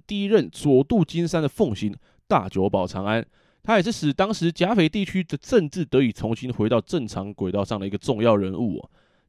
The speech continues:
经历了江户幕府的长期开采经营之下，佐渡金山的开采技术就变得更近代化了。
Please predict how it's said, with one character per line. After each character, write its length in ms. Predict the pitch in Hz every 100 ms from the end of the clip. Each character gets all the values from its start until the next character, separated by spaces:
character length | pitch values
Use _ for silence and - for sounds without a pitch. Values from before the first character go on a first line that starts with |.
| _
经 260 | - 262
历 140 | 277 202
了 120 | 127
江 260 | - 160
户 140 | 170 151
幕 160 | 170
府 140 | 113 92
的 80 | 92
长 360 | - 104 143
期 280 | 202 - 113
开 300 | 135 - 151
采 220 | 156 -
经 200 | 87 104
营 100 | 104
之 140 | 92 95
下， 180 | - 80 _ _ _ _
佐 180 | 113 143
渡 100 | 233
金 220 | 214 233
山 160 | 220 214
的 80 |
开 300 | 165 - 196
采 180 | 185 107
技 180 | 104 131
术 160 | 127 120
就 80 |
变 160 | - 143
得 80 | 101
更 200 | - 151
近 220 | 117 117
代 180 | 101 101
化 200 | 92 85
了。 160 | -